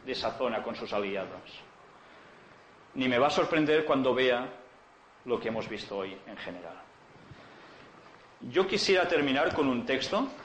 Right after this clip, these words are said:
que se encuentra en Primera de Corintios, capítulo catorce y versículo uno. ¿Sabéis? El capítulo anterior es un capítulo todo dedicado al amor y que mucha gente, cuando lo comenta, dice: "Qué bonito. En el fondo, lo más importante es el amor.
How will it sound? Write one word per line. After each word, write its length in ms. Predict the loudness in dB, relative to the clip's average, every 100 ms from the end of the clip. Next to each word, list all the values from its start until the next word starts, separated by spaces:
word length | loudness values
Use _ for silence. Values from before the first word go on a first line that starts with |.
| -10 -4
que 100 | 0
se 120 | 0
encuentra 380 | 2 0 2 -2
en 100 | 0
Primera 340 | 0 2 4
de 100 | 4
Corintios, 480 | 2 2 2 0 0
capítulo 480 | 0 0 2 4 4
catorce 400 | 2 2 0 0
y 40 |
versículo 480 | 0 0 -2 2 4
uno. 180 | 4 4
¿Sabéis? 440 | 4 6 4 2 2
El 160 | 2
capítulo 420 | 2 0 2 4
anterior 440 | 4 2 2 4 4
es 100 | 4
un 100 | 2
capítulo 480 | 0 0 2 2 0
todo 380 | 2 4 4
dedicado 480 | 4 4 2 2 4
al 80 | 4
amor 360 | 4 4 2 0
y 80 | 0
que 120 | 2
mucha 280 | 2 2 2
gente, 300 | 2 2 2
cuando 260 | 2 4
lo 120 | 4 4
comenta, 360 | 2 2 0
dice: 260 | 0 0 -2
"Qué 120 | 0
bonito. 520 | 0 0 0 -2 -4 -8 -18 -20 -14 -4
En 80 | 0
el 120 | 2
fondo, 280 | 2 2 4
lo 100 | 4
más 200 | 4 2
importante 580 | 2 2 2 2 0 0
es 80 |
el 100 | 2
amor. 340 | 2 4 2